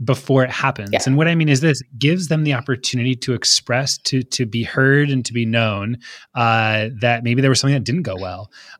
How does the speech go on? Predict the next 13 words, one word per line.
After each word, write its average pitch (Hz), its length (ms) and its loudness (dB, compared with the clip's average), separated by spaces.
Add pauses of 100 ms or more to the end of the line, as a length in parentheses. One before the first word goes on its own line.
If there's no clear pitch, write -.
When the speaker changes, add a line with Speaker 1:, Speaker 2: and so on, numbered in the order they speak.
Speaker 1:
Uh, 123 340 2
and 113 80 -10
for 120 60 -6
them 135 120 4
to 131 100 2
communicate 135 580 -2
that 175 200 -2
to - 100 -4
you 208 380 0
in 196 160 -4
a 202 60 0
way, 214 400 -2 (240)
maybe 135 680 0